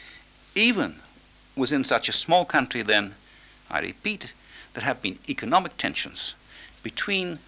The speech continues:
what some would call a continental European and a global perspective on international affairs. And finally, and then ending, uh, this short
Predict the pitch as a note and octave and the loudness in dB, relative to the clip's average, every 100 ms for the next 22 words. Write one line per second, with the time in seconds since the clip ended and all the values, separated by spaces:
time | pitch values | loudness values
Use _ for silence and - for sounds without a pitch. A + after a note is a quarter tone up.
0 | - - - - A#2+ - - D#3 B2+ A#2+ | -20 -20 -20 -10 -8 -2 2 2 2 -4
1 | - G#2 F#2+ A#2+ A#2 - F3+ D#3 C#3+ D3+ | 2 2 4 -2 -4 0 0 0 0 0
2 | D#3+ C#3+ B2+ A#2+ G#2+ - B2 D2 - - | 0 -4 -2 -2 -4 -4 -4 -6 -14 -20
3 | - - - - - - - B2 - C3 | -20 -20 -20 -20 -20 -6 -4 -4 0 -2
4 | A2 C3 C#3+ F2+ - - - - - - | 4 4 4 0 -4 -4 -2 -2 -8 -12
5 | - - - - - G2+ F#2 F#2 F#2 E2+ | -12 -16 -18 -20 -6 -4 -4 -6 -4 -4
6 | - - D#2 - - - F#2 - - - | -2 -4 -8 -10 -12 -4 -4 -2 -2 -2
7 | - - - - - - - - - - | -4 -20 -20 -20 -20 -20 -20 -20 -20 -20
8 | - - - G3+ - C4 A#3+ G2+ C#2+ - | -20 -20 -10 -10 4 6 8 4 0 -14
9 | - - - - A#2 F#2+ F#2 - F3+ D3+ | -20 -20 -20 -10 -8 -4 -6 0 0 0
10 | D2+ - - - - - - G#2+ F#2 - | -4 -10 -20 -20 -20 -20 -12 -8 -8 -10
11 | - - - - - - G#2 - - - | -16 -20 -20 -20 -20 -8 -4 -4 -4 -6
12 | - A2 - | -2 -4 -6